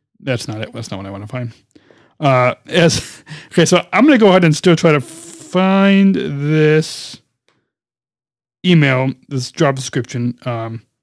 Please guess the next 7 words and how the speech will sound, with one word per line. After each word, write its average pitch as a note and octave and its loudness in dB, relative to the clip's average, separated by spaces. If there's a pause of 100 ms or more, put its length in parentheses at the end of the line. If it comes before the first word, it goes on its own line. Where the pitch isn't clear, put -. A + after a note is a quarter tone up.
(440)
and C3+ -2
as C#3 -2
I, D#3+ 2 (2000)
as C#3+ -2
I F3+ 4
try F3+ 2
to D3 2